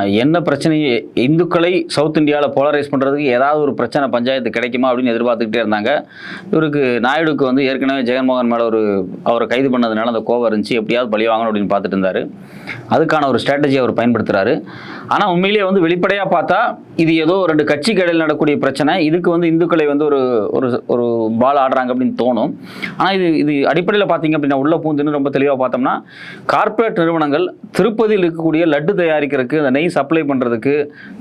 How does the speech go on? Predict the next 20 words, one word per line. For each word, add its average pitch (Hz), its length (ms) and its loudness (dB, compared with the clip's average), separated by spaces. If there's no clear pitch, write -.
டெண்டர்ல 190 460 2
நடக்கக்கூடிய 139 480 0
ஒரு 156 240 0
போட்டியா 160 420 0
கூட 135 140 0
அதை 120 120 0
பார்க்கலாம். 107 360 -2
அந்த 147 220 2
வேலையும் 147 260 0
தொடர்ச்சியா 127 280 0
இங்க 117 120 0
நடந்துகிட்டு 113 300 -2
இருக்கு. 92 160 -6
திருப்பதி 160 380 2
லட்டு 131 280 2
அப்படிங்கிறது 131 500 2
நாம 131 240 2
நினைக்கிற 127 300 0
மாதிரி 113 320 2
ஒரு 120 200 2